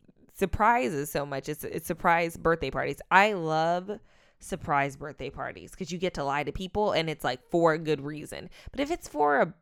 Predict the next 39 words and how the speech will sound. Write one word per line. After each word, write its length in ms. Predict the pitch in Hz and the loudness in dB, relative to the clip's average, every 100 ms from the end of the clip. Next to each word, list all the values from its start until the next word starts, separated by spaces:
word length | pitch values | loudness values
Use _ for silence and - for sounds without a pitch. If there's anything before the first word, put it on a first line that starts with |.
| _ - - - | _ -20 -20 -4
bad 360 | 180 165 220 | 0 2 2
reason, 280 | 226 240 254 | -2 -6 -8
which 120 | 233 | -6
I 80 | 233 | -6
think 200 | 220 247 | -8 -10
mo-, 300 | 208 202 208 - | -6 -6 -6 -8
mainly 540 | 185 190 202 220 208 | -10 -4 -4 -4 -8
it 80 | 190 | -4
is, 180 | 220 202 | -4 -4
like, 120 | 165 | -4
a 40 | |
lot 140 | 185 226 | -2 -2
of 60 | |
people 200 | 233 226 190 | -4 -10 -6
tell 180 | 143 123 | -4 -4
selfish 540 | - 156 - 165 - | -2 -2 0 -2 -2
lies, 400 | 143 147 147 143 | 0 2 0 -4
like, 120 | 127 | -4
they 140 | 147 156 | -4 -2
just 220 | 151 - | -4 -4
don't 200 | 147 135 | -4 -4
want, 360 | 147 143 143 - _ _ _ _ _ _ _ _ | -6 -6 -8 -12 _ _ _ _ _ _ _ _
you 120 | 180 | -6
know, 100 | 151 | -6
you 220 | 151 170 | -4 -6
to 40 | 156 | -6
feel 180 | 160 143 | -4 -4
a 40 | |
certain 240 | 139 - | -6 -10
way 160 | 143 143 | -8 -8
about 400 | 139 - - 151 | -6 -8 -10 -6
them, 600 | 208 202 180 180 170 165 | 4 4 4 0 -4 -4
or 160 | 139 - | -2 0
I 120 | 185 | 0
don't 160 | 226 220 | 0 -2
like 240 | 170 - | -8 -6
those 300 | 143 139 143 | -4 -4 -6
kind 180 | - | -12
of 80 | - | -14